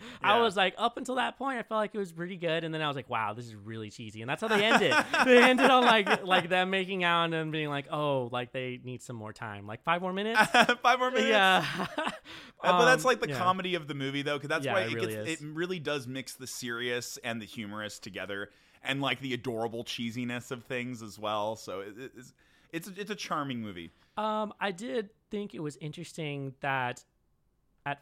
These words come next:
Speaker 2: first everyone was assuming the perfect being was gonna be a man,
Speaker 1: Mm-hmm.
Speaker 2: and then it turns out to be a woman.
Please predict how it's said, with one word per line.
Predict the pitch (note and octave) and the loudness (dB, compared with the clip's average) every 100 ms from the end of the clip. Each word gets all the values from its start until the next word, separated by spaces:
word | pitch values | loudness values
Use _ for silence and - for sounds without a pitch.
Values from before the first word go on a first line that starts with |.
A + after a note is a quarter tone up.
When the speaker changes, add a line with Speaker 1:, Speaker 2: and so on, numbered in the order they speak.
| _ | _
Speaker 2:
first | D#3 D#3 - | -6 -6 -6
everyone | C#3 C3+ C3+ C3 | -8 -8 -8 -8
was | A#2+ | -10
assuming | A#2+ - B2+ B2+ A#2+ A#2 - | -12 -12 -10 -8 -10 -12 -14
the | A#2+ A#2 | -14 -14
perfect | A2+ B2 A2 A#2 - | -12 -12 -12 -14 -14
being | B2 A2+ | -12 -12
was | A2 - | -14 -14
gonna | A#2 G#2+ | -14 -12
be | A2 | -12
a | |
man, | G2+ G2+ G#2+ C3+ - _ C3+ | -12 -12 -12 -14 -18 _ -8
Speaker 1:
Mm-hmm. | C#3+ | -6
Speaker 2:
and | C3+ B2 | -6 -8
then | |
it | B2 | -10
turns | C3+ B2 A#2+ | -12 -10 -8
out | A2 - | -8 -10
to | G#2+ | -14
be | A2+ G#2+ | -14 -12
a | G#2 | -12
woman. | G#2+ A2+ D3+ | -12 -12 -12